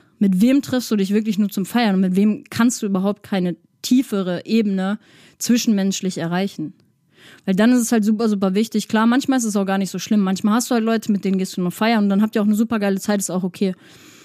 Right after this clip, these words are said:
Aber es kommt halt immer drauf an, worauf du Bock hast und was du willst im Leben. Und das ist, bei mir hat sich das in den letzten Monaten nochmal richtig, richtig krass herauskristallisiert, dass ich einfach diese tiefe Verbundenheit zu Menschen und zu meinem Inner Circle, dass mir das einfach wichtig ist. Mir ist das sau wichtig, über Themen mich auszutauschen, Thema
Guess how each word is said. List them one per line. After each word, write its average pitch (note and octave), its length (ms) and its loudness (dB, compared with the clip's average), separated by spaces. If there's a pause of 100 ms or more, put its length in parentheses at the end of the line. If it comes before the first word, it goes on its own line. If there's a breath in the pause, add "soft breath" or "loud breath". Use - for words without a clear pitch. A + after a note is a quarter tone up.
(240 loud breath)
Aber G3+ 100 2
es - 80 -2
kommt C#4+ 140 4
halt C4 100 2
immer A#3 140 4
drauf G#3 160 0
an, G#3+ 160 4
worauf G3+ 220 0
du F#3+ 80 -8
Bock G#3 240 -2
hast F3+ 180 -4
und F#3+ 80 -2
was F3 120 -4
du F#3+ 100 -4
willst G#3 260 0
im F#3 80 0
Leben. E3+ 280 -6 (100)
Und F#3+ 140 0
das G3+ 100 2
ist, A3 260 -2
bei F#3 200 0
mir B3+ 240 6
hat A#3+ 100 0
sich - 100 -12
das A3 160 -2
in G#3+ 80 2
den G#3+ 120 4
letzten A#3 300 0
Monaten A3 340 2
nochmal F3+ 260 0
richtig, G3+ 300 -2
richtig F#3 240 -2
krass F#3 240 -2
herauskristallisiert, F3+ 1120 -2
dass F3 100 0
ich F3 180 -6
einfach F3+ 460 -2 (460 loud breath)
diese F#3+ 180 2
tiefe A#3 380 0
Verbundenheit F#3 640 -2
zu - 140 -6
Menschen F3+ 400 0
und E3+ 120 -2
zu - 120 -4
meinem F3+ 160 0
Inner F3 160 0
Circle, F#3+ 540 -2 (500 soft breath)
dass - 160 0
mir A#3 80 6
das A#3 100 2
einfach G3+ 320 2
wichtig G#3 320 -2
ist. E3+ 220 -6
Mir F#3+ 80 2
ist F#3 100 -4
das F#3+ 160 0
sau G#3+ 300 2
wichtig, G3+ 340 -4
über F3+ 380 -2
Themen G#3 340 0
mich F3 160 -6
auszutauschen, F#3 760 -4
Thema F#3 340 -2